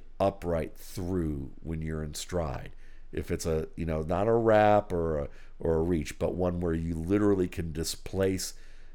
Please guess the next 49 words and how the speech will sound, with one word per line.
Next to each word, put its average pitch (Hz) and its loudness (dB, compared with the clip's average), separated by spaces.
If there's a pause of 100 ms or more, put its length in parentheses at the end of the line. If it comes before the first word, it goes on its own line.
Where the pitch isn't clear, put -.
(180)
the 85 0
body 90 6
part 78 0
that 82 -6
you 78 -4
hit. 78 -4 (180)
And 80 -2
that 92 0
happened 90 -2
in 76 -4
that 73 -4
Bengals 78 -2
game. 67 -6 (500)
And 76 0
it, 73 -4
and 78 0
it, 69 -4 (260)
and 73 -4 (260)
not 92 0
only 98 0
did 82 -2
Chubb 87 2 (300)
work 85 0
through 98 0
that, 78 4
but - -4
then 85 -4
he 82 -4
gained, 82 0
I 78 0
think, 90 -4
another 80 -2
fifteen, 85 -6
twenty, 80 -4
twenty-five 80 -4
yards 82 -2
to 87 -6
the 76 -4
one. 76 -4 (220)
And 82 2
I 87 6
think 127 4
he 82 0
scored 101 4
on 80 2
that 71 -2
play, 85 0
but 65 -8
they, 69 -4